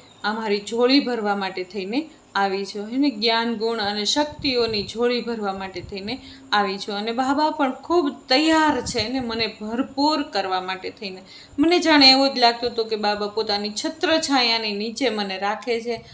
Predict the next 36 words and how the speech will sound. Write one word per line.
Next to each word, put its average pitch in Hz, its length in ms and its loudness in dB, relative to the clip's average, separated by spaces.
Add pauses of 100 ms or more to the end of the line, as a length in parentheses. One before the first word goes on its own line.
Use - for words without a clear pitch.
(220)
અને 233 360 0 (220)
જ્ઞાન, 247 400 4
ગુણ 233 220 -2
અને 214 220 -4
શક્તિઓનો 226 680 -2
ખૂબ 311 640 2
ખૂબ 247 500 2
મારા 208 320 0
ઉપર 196 380 0 (380)
વરસાદ 233 760 2
વરસાવે 190 540 0
છે. 185 160 -8 (340)
અને 302 120 2
મારી 302 320 6
આજુબાજુ 285 480 4
એક 262 200 2
સરસ 330 400 0
મજાનો 247 380 2
ઓરો 285 440 2
બની 254 280 2
ગયો 220 180 0
છે, 214 180 -4
શક્તિશાળી, 320 840 2 (160)
પાવરફુલ 214 720 -2 (120)
ઓરો 269 320 2
બની 240 300 0
ગયો 208 220 0
છે 277 260 -4 (300)
કે 247 140 -2
જેની 262 360 2
અંદર 208 260 0
હું 254 320 0
અને 208 220 -4
મારો 196 300 -4
પરિવાર 220 580 -2
બંને 202 600 -4